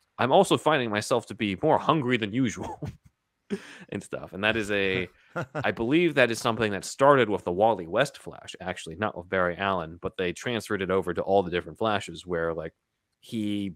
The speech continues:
Speaker 1: burns through so many calories from his super speed that he just has to eat constantly. And so he eats stuff that would, like, normally kill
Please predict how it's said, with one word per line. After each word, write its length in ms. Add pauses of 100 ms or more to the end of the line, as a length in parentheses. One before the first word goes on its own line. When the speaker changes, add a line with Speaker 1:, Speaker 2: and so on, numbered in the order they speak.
Speaker 1:
burns 300
through 120
so 200
many 240
calories 680
from 200
his 100
super 240
speed 340
that 100
he 80
just 180
has 360
to 180 (220)
eat 200
constantly. 720 (340)
And 100
so 160
he 100
eats 200
stuff 260
that 120
would, 160
like, 260 (120)
normally 460
kill 420